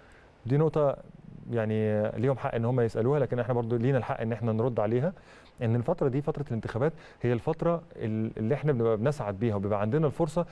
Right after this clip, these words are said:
إن إحنا نقرب فيها من حضرتك، وإن إحنا نجيلك مكان ما حضرتك موجود، وإن إحنا نعرض على حضرتك رؤيتنا والبرنامج الانتخابي بتاعنا، ونعرض على حضرتك كمان إحنا أنجزنا إيه وعملنا إيه.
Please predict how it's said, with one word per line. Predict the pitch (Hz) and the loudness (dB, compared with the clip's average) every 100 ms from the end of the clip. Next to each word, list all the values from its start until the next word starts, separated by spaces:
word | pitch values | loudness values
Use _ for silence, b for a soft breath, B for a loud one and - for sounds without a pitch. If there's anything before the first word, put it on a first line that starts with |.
| B B | B B
إن | 120 | -2
إحنا | 131 135 | 2 0
نقرب | 135 156 151 135 | 2 0 0 -2
فيها | 151 143 | -4 -4
من | 117 | -4
حضرتك، | - 107 101 92 - - B B | -4 -4 -4 -6 -10 -20 B B
وإن | 107 113 135 | -2 2 2
إحنا | 131 | 2
نجيلك | 135 113 151 156 - | 2 2 2 2 0
مكان | 110 147 143 | -2 0 0
ما | |
حضرتك | - 120 135 117 | 0 0 0 0
موجود، | 110 107 107 90 B B | 0 2 0 0 B B
وإن | 107 123 | 0 0
إحنا | 120 151 | 2 2
نعرض | 156 123 | 2 2
على | 107 110 | 0 -2
حضرتك | 110 127 127 - - - - - - | -2 0 -2 -4 -14 -18 -20 -18 -2
رؤيتنا | 110 120 135 147 160 | 0 4 2 2 2
والبرنامج | 131 107 107 131 127 | 2 0 0 0 0
الانتخابي | 113 - 135 | -2 0 0
بتاعنا، | 127 151 147 139 | 2 0 0 -2
ونعرض | 117 156 147 127 | 0 2 2 0
على | 117 | 0
حضرتك | 123 131 147 | -2 -2 -2
كمان | - 120 151 160 B B 107 | -2 0 2 0 B B -8
إحنا | 107 127 | -2 0
أنجزنا | 117 135 131 | 2 2 2
إيه | 127 | 2
وعملنا | 135 113 127 113 | 2 2 0 0
إيه. | 101 | -2